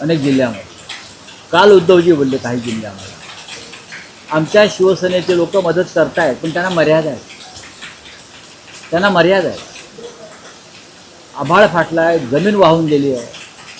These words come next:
अशा वेळेला पूर्ण मदत ही सरकारकडूनच व्हायला पाहिजे. पण सरकार क्रिकेट मॅचच्या बंदोबस्ताला लागलं आहे,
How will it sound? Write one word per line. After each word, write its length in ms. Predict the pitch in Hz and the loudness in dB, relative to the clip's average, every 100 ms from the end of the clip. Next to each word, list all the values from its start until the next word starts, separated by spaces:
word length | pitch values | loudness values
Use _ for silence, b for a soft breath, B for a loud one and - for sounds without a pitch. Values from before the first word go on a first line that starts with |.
| - | -14
अशा 300 | 131 - 208 | -12 0 4
वेळेला 440 | 190 156 147 151 185 | 6 6 4 0 -4
पूर्ण 380 | - 190 226 208 | -4 0 4 4
मदत 600 | 160 123 127 147 - - | 2 -2 -4 -8 -10 -8
ही 100 | 185 | -8
सरकारकडूनच 1040 | - 139 135 180 185 - 160 170 185 214 202 | -4 -4 -2 -4 -2 -4 -2 -2 0 0 0
व्हायला 340 | 190 190 175 | 0 2 0
पाहिजे. 400 | 151 123 101 - - - - - - - - - - - | -2 -8 -8 -18 -20 -20 -20 -20 -20 -20 -20 -20 -20 -6
पण 80 | 165 | -4
सरकार 480 | 160 151 151 196 196 | 2 2 4 2 4
क्रिकेट 420 | 180 165 202 196 | 0 0 0 2
मॅचच्या 320 | 196 185 202 | -2 2 0
बंदोबस्ताला 580 | 190 190 190 190 185 190 | 2 0 0 0 0 -2
लागलं 300 | 185 180 180 | -2 -2 -8
आहे, 300 | 165 - | -12 -18